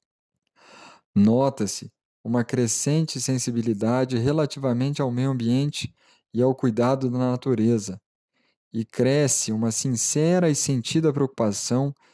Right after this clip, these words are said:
pelo que está a acontecer ao nosso planeta. Façamos uma resenha, certamente incompleta, das questões que hoje nos causam inquietação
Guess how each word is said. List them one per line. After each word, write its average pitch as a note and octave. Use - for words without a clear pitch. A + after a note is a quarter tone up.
pelo D#3
que D3+
está C#3
a C#3
acontecer B2+
ao A#2+
nosso A#2+
planeta. G#2
Façamos C3+
uma C#3+
resenha, A#2
certamente A#2+
incompleta, C3+
das G#2
questões A#2+
que -
hoje A#2+
nos A2
causam A#2+
inquietação A2+